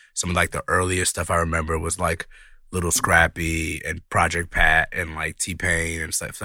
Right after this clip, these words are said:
and stuff in that era. And the first show that I was actually able to book myself with my own money and found my own venue and put it on was actually Mac Miller.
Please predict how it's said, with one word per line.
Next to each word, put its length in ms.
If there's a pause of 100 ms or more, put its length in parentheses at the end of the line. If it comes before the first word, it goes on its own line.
and 160
stuff 180
in 120
that 160
era. 340 (300)
And 100
the 60
first 280
show 260
that 140
I 80
was 140
actually 240
able 160
to 60
book 260
myself 560
with 140
my 120
own 200
money 280
and 240
found 280
my 80
own 180
venue 380
and 160
put 160
it 80
on 280 (220)
was 100
actually 260
Mac 200
Miller. 360